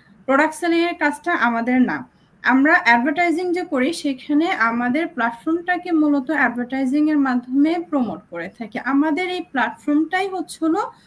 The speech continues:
মূলত বলতে গেলে আমাদের প্রোডাক্ট। আর আমাদের এই যে সার্ভিসটা, আমাদের প্ল্যাটফর্ম যেটা, আমরা সার্ভিস আসলে কি অফার করি? আমরা এখানে অনলাইন সেক্টরে যে কেউ একটি বিজনেস করতে গেলে তখন তার এখানে একটি, আ, ওয়েবসাইট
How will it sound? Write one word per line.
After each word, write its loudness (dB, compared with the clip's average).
মূলত 2
বলতে 0
গেলে 0
আমাদের -2
প্রোডাক্ট। -8
আর 4
আমাদের 4
এই -2
যে -2
সার্ভিসটা, 0
আমাদের 4
প্ল্যাটফর্ম 2
যেটা, -2
আমরা 2
সার্ভিস 0
আসলে -4
কি 0
অফার 0
করি? -12
আমরা 2
এখানে 0
অনলাইন 4
সেক্টরে -4
যে 0
কেউ -8
একটি -4
বিজনেস 0
করতে -2
গেলে -2
তখন -2
তার 4
এখানে 2
একটি, 0
আ, 4
ওয়েবসাইট 2